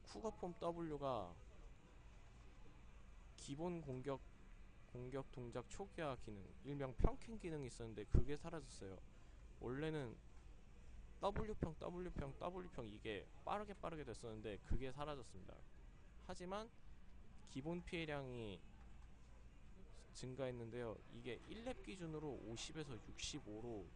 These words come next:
십오나 증가해서 이거 덕분에 전부 다 정글링이 더 빠르고 쉬워졌습니다. 그러면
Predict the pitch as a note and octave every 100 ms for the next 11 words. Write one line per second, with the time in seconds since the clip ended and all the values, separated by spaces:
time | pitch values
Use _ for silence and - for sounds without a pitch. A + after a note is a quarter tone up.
0 | - - - G#3+ G#2+ A#2 B2 A#2 A2 G#2+
1 | G#2+ G2+ G#2+ F#2 - - - - - A#2
2 | D3+ D#3 - D3 A#2+ G2+ - G2+ G#2 G#2+
3 | G#2 F#2 - - - - - - A2+ A#2+
4 | B2+ B2 A2+ A2 F#2+ - D#3 D#3+ E3 F#3
5 | F3 - - - F#3+ E3+ D3 - F2+ -
6 | - - - - - - - C3 B2+ B2+
7 | G2+